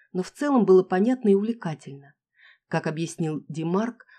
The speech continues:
общая магия включала в себя принципы и понятия обо всех видах существующей магии.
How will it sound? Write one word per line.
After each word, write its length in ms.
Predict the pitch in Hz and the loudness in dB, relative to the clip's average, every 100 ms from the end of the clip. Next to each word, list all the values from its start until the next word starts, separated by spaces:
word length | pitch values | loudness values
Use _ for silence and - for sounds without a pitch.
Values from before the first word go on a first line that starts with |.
| - - | -12 2
общая 420 | 220 214 - 190 | 2 2 4 4
магия 400 | 190 240 208 226 | 4 0 0 -4
включала 520 | 226 196 196 233 220 | -4 -4 -2 -2 -4
в 60 | 196 | -4
себя 240 | 175 185 | -2 -2
принципы 560 | 185 208 202 - - 175 | 0 -2 -2 -4 -4 -2
и 60 | |
понятия 500 | 180 175 185 226 - | -2 -2 0 0 -2
обо 160 | 160 165 | -2 -4
всех 420 | - - 233 233 | -6 -4 -4 -4
видах 320 | 180 214 208 | -6 -2 -2
существующей 760 | - 185 170 - 185 202 - 208 | -4 -10 -10 -12 -6 -4 -2 -2
магии. 580 | 202 180 131 139 143 | 0 -2 -6 -12 -16